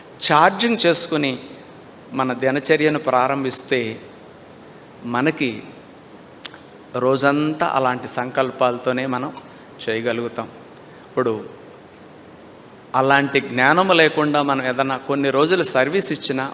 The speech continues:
ఉద్యోగ వ్యాపారాలు చేసినా కొన్ని సంవత్సరాలకి నిరాశ కలుగుతుంది. అలాంటిది ఎప్పుడూ కలగకుండా ఉండటానికి, మీకు ఒత్తిడి లేకుండా మంచి జీవితాన్ని గడపటానికి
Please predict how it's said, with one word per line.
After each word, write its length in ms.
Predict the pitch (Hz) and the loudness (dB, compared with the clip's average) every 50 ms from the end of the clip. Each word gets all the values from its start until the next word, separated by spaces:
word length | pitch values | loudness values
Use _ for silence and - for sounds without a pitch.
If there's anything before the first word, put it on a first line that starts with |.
| - | -6
ఉద్యోగ 320 | 139 127 120 139 156 151 143 | -6 -4 0 0 0 2 2
వ్యాపారాలు 460 | 139 135 131 131 135 135 131 127 127 | 2 2 2 2 0 0 0 0 0
చేసినా 440 | 123 120 113 - 117 113 110 110 107 - | -2 -4 -4 -6 -8 -8 -8 -10 -8 -8
కొన్ని 200 | 123 120 117 110 | -6 -6 -6 -6
సంవత్సరాలకి 800 | - 113 123 139 - - - 139 135 131 127 127 127 - 117 107 110 - - - - - - - - - - - - - | -4 -6 -6 -6 -6 -6 -4 -4 -2 -2 -4 -4 -6 -8 -10 -10 -12 -16 -20 -20 -20 -20 -20 -20 -20 -20 -20 -16 -14 -12
నిరాశ 560 | 113 113 123 127 127 143 151 170 170 - 165 | -10 -4 -4 -2 0 0 0 0 0 0 -2
కలుగుతుంది. 680 | - - 120 107 110 110 110 - - 101 98 98 - - - - - - - - - - - - - | -2 -2 -4 -6 -6 -8 -10 -12 -12 -14 -14 -14 -16 -18 -20 -20 -20 -20 -20 -20 -20 -20 -14 -10 -6
అలాంటిది 400 | 117 117 120 123 117 120 113 120 | -2 -2 -2 -2 -4 -4 -6 -6
ఎప్పుడూ 380 | 113 - - - 147 156 170 | -8 -10 -8 -6 -2 -2 -2
కలగకుండా 580 | 156 - 131 123 127 123 - - 127 120 117 117 | -2 -2 -2 -4 -4 -4 -6 -6 -6 -6 -6 -6
ఉండటానికి, 580 | 113 113 110 - 120 117 113 117 113 - 117 - - - - - - - - - - - - - - - - - - - 127 | -6 -8 -8 -6 -6 -6 -6 -8 -10 -12 -14 -14 -16 -20 -20 -20 -20 -20 -20 -20 -20 -20 -20 -20 -20 -20 -20 -20 -12 -6 -4
మీకు 200 | 127 127 127 120 | -4 -4 -2 -2
ఒత్తిడి 420 | 113 127 127 - - 214 202 190 | -2 -2 -2 4 4 4 6 8
లేకుండా 420 | 185 180 170 175 170 160 156 151 | 6 6 6 4 0 0 0 0
మంచి 260 | 143 139 131 131 - 131 | 0 0 -2 -2 -4 -6
జీవితాన్ని 640 | 117 107 123 139 143 151 151 - 151 147 143 135 | -4 -4 -4 -2 -2 -2 -2 0 0 0 0 -2
గడపటానికి 760 | 123 117 110 113 110 123 - 123 117 117 117 110 - 117 | -4 -4 -6 -6 -8 -8 -8 -6 -6 -6 -8 -10 -12 -14